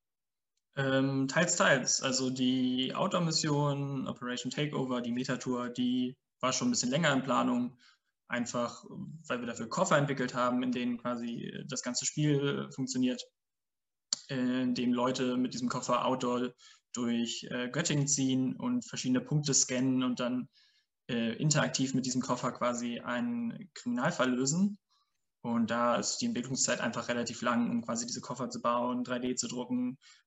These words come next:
alles zu testen. Deswegen, das ist quasi schon vor Corona passiert, also der Startpunkt dafür, das ist einfach nur dann fertig geworden. Aber wir hatten jetzt zum Beispiel zu Corona auch ein Online-Spiel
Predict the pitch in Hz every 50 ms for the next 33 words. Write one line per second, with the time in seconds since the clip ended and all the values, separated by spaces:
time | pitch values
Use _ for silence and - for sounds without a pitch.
0 | _ - 135 135 131 - - 120 - 135 135 135 - - - 139 131 127 127 -
1 | _ _ _ - 123 - 127 120 120 113 151 139 147 - - - 127 120 120 113
2 | - 117 113 - - 151 175 - - 147 147 147 147 131 135 135 131 127 131 -
3 | _ - 120 - 127 127 123 120 120 - - _ _ _ _ _ - 123 117 107
4 | 113 110 - 113 117 127 123 - 123 110 - 120 117 - 127 123 123 123 - _
5 | _ _ _ _ - 120 120 113 120 120 117 120 123 120 117 120 117 117 - 123
6 | 123 123 127 - - 123 117 123 120 120 120 123 120 123 - _ _ _ _ _
7 | _ _ _ _ _ _ _ _ _ 120 117 113 117 113 113 113 113 117 117 113
8 | - 113 107 - - 123 120 113 - - 120 117 - - - - 120 127 131 127
9 | 123 120 117 123 123 123 123 - - 123 123 123 127 131 131 127 131 131 131 135
10 | 135 131 - - 185 196 185 165 156 147 143 - - 151 151 143 139 139 139 139
11 | -